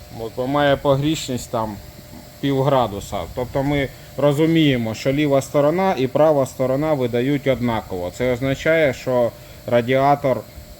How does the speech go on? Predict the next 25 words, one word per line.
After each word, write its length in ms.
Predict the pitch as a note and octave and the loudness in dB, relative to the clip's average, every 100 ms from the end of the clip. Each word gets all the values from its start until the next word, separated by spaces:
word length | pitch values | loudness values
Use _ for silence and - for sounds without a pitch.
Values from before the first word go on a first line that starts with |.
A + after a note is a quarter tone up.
| - A2 | -10 -6
е, 340 | G#2 G#2 G#2 - | -2 0 -2 0
промився 520 | C3 D3 D3+ D3 C3+ | 0 2 0 2 2
рівномірно, 760 | C#3+ C#3+ D3 D3+ C3 G2+ F#2 D2+ - | 2 2 4 4 2 0 -6 -12 -12
тобто 280 | G#2 G2+ A#2 | -12 -8 -4
немає 400 | B2+ C#3+ D3 C3+ | -2 2 4 4
в 40 | A#2+ | 2
нього 340 | C#3 C#3 B2 | 0 2 0
в 60 | A#2+ | 0
якоїсь 440 | A#2 C3+ B2+ - | -2 -2 -2 -2
одній 260 | A#2 B2 B2 | -4 -2 -4
стороні 580 | - A#2+ A#2+ C#3+ D#3+ | -2 0 0 0 -2
забрудненості, 920 | A#2 B2 A#2+ C3 A2 G#2 F#2+ - - F2+ | 0 -2 0 -2 -2 -4 -6 -8 -10 -8
тоді 240 | G#2 A#2+ | -6 -4
б 100 | C3+ | 0
одна 280 | B2 A#2+ C3 | 0 0 -2
сторона 480 | B2 B2+ A#2+ C3 D3 | -2 0 0 0 0
б 80 | A#2+ | 0
гірше 380 | B2 B2 - A2+ | -2 -2 -4 -2
давала 500 | A2+ A#2 A#2+ A2 G2+ - - - - | 0 2 2 0 -6 -12 -16 -16 -4
набагато. 720 | A2+ A2 A#2 A#2 G2+ F2 E2 | -2 2 2 2 -2 -4 -10
Серединка 720 | - C#3+ D3+ D3+ F3 D3+ C#3+ | -2 2 4 4 2 2 0
має 380 | C#3 C#3 C3+ B2 | 0 2 2 2
більше, 600 | B2 F#3 F#3+ - F3+ D#3 - - - - | 2 2 0 0 0 0 -4 -20 -18 -6
ну, 180 | F#3 D3 | -6 -2
тобто 440 | C#3+ C3 C3 B2 | -2 0 -2 -2